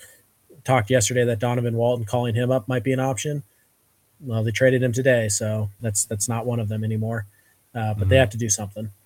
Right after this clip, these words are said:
Speaker 2: Yeah, absolutely. We need action, basically.
Speaker 1: Mm-hmm.
Speaker 2: We, we need something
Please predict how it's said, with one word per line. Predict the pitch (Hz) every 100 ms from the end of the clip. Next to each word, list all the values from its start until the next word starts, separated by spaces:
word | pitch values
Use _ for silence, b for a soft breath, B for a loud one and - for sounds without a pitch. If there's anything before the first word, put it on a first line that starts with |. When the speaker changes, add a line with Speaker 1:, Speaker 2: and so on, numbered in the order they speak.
| _ _ _ _ _ _ _ -
Speaker 2:
Yeah, | 95 80 _ -
absolutely. | 101 101 104 95 95
We | 95 104
need | 107 101 87 _ _ -
action, | 104 101 - 98 90 - _ _ _ _
basically. | - 98 104 101 95
Speaker 1:
Mm-hmm. | 107 110
Speaker 2:
We, | 104 104
we | 107
need | 107 104
something | - 107 107 101